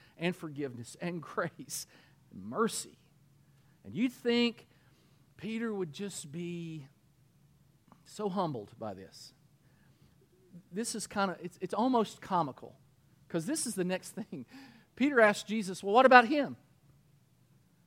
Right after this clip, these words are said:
Like, J-, Jesus just forgave and had grace and restored you, you big jerk.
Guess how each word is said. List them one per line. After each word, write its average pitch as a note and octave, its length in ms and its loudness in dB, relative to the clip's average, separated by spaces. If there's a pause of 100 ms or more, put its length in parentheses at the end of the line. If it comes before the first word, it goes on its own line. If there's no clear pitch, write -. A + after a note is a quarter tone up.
(160)
Like, A3 180 10 (960)
J-, F3 180 -12 (320)
Jesus B3+ 640 4 (120)
just E4 880 10
forgave C#4+ 1000 10
and A3 160 6
had A3 260 10
grace C4+ 560 12
and A3+ 160 4
restored A#3+ 640 4
you, C#4 640 2
you G3 160 0
big F3+ 260 -2
jerk. E3+ 500 -2